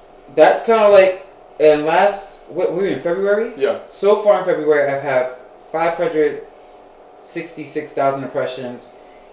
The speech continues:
Speaker 1: eighty thousand profile visits, and three hundred thirty new followers. You know?
Speaker 2: Mm-hmm.
Speaker 1: So it just depends on, like, what you do on your,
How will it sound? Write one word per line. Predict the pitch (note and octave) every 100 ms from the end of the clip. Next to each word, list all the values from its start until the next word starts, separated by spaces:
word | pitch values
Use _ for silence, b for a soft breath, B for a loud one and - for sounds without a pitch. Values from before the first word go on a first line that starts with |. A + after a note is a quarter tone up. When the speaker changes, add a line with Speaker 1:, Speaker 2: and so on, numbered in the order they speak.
| -
Speaker 1:
eighty | D3 D#3 D#3
thousand | C#3+ C3+ B2+ B2 -
profile | B2 - A2+ A2
visits, | G#2 G2+ G#2 - - - - - - - -
and | B2+ B2 A2+
three | C3+ C3+
hundred | C3 A#2 A2 - -
thirty | A#2 A2
new | G#2+
followers. | - G2 - - - - - - - - - - -
You | A#2+
know? | C3 C3+ - -
Speaker 2:
Mm-hmm. | - -
Speaker 1:
So | - G3+
it | -
just | B3+ -
depends | B3+ - - F3 D#3 - - - - -
on, | D#3+ F3 D#3
like, | C#3 D3+
what | D3+ E3+
you | D#3
do | - B2+ C#3 E3 - - - - - - - -
on | D3 D3+ D3
your, | C#3 B2 A2+ -